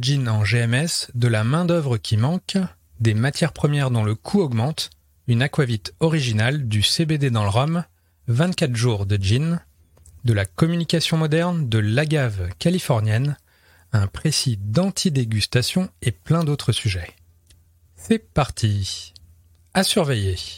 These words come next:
Si la pandémie fait aujourd'hui un peu moins parler d'un point de vue santé, ses conséquences économiques se font-elles bien audibles, notamment sur les hausses de prix. Entre autres exemples, glanés plus spécifiquement dans notre industrie ces derniers jours,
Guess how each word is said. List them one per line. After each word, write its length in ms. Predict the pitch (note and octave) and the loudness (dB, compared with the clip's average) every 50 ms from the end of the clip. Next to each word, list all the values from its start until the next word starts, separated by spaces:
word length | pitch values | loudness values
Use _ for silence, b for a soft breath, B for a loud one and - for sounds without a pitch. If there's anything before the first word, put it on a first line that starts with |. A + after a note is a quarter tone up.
| - _ _ _ _ _ _ _ _ _ _ _ _ _ _ _ _ _ _ _ _ _ | -20 _ _ _ _ _ _ _ _ _ _ _ _ _ _ _ _ _ _ _ _ _
Si 160 | - - - | -6 -2 0
la 100 | C3+ A#2 | 2 2
pandémie 480 | A2+ - F#3+ G3 F3+ F#3+ F3+ F3+ F#3+ F#3+ | 2 0 0 0 0 0 0 0 0 -2
fait 240 | - - - A#2+ - | -2 -2 -2 -2 0
aujourd'hui 500 | - D3 D3 D3 D3 C#3 B2 A#2 G#2 F#2+ - | 0 -2 -2 0 -2 0 0 -2 -2 -2 -2
un 120 | D3+ E3 | -2 -2
peu 120 | - F#3+ | 0 0
moins 160 | F3+ E3+ E3 D3+ | 0 0 0 -2
parler 300 | - D3 C3+ C3 C3+ C3 | 0 0 0 0 0 0
d'un 160 | A#2+ G#2 F#2+ | 0 -2 -2
point 160 | - - C#3+ | 0 -2 -2
de 40 | C#3 | 0
vue 160 | A#2+ A#2 G2+ | 0 -2 -2
santé, 520 | - - C3+ C#3 - - F#3 F#3+ G3 - - | -2 0 -2 -2 0 0 0 0 0 -4 -10
ses 220 | - - - A#2 - | -8 -4 -2 -2 0
conséquences 560 | - E3 D#3 - - C3 - G#2+ G#2+ - - | 0 0 0 0 0 0 0 0 0 0 0
économiques 520 | - D#3 - - F3 D3+ C#3+ D3 E3 F3 - | -2 -2 0 0 0 0 0 0 -2 -2 -2
se 140 | - - | 0 -2
font-elles 440 | A#2 - B2 A2 - D3 D3 D3+ C#3+ | 0 0 0 0 0 0 0 0 -2
bien 300 | B2 G#2+ A#2 D3+ D#3+ D3+ | -2 0 0 0 2 2
audibles, 420 | B2 G#2+ G2 F#2+ G2 F#2 F#2+ F#2 - - - | 0 0 0 0 0 0 0 -2 -2 -4 -2
notamment 480 | - B2+ C#3 - - A#2 A2 B2+ C#3+ - | 0 0 0 2 0 0 0 0 -2 -2
sur 200 | - - - C3 | -2 -2 0 0
les 100 | G#2+ G#2+ | 2 2
hausses 140 | A#2+ B2+ A2+ | 0 0 0
de 120 | A#2 A2 | -2 -2
prix. 420 | - - - F#2+ - - - - _ _ _ _ _ _ _ _ _ _ _ - - - - B B B B B B B B | -2 0 -4 -4 -4 -6 -18 -20 _ _ _ _ _ _ _ _ _ _ _ -20 -20 -20 -18 B B B B B B B B
Entre 220 | - G3+ - - | -2 0 0 0
autres 160 | E3 - - - | -2 0 0 0
exemples, 500 | D#3 D3+ E3 G#3+ A3+ A3 - - - B2+ | 0 2 2 0 0 0 -2 -6 -4 0
glanés 320 | B2+ C3+ C#3+ C3+ C3 B2+ | 2 2 2 2 0 -2
plus 160 | - - C#3+ | -2 -2 -4
spécifiquement 640 | - - - C3+ - - B2 B2 - - C#3+ C3 B2 | -2 0 0 -2 0 0 -4 -2 0 0 2 2 2
dans 220 | A2 A2+ D#3+ F3+ | 0 0 0 0
notre 240 | F3 D3 A#2+ - - | 0 0 -2 0 0
industrie 340 | G#2+ A2 A2 - - - A#2+ | 0 0 0 -2 0 0 0
ces 140 | - - G#2 | 0 0 0
derniers 240 | F#2+ G2+ G#2+ A2+ A#2+ | 2 2 2 2 2
jours, 320 | B2 E3+ F#3 F#3 D#3 D3 | 2 0 0 0 -2 -2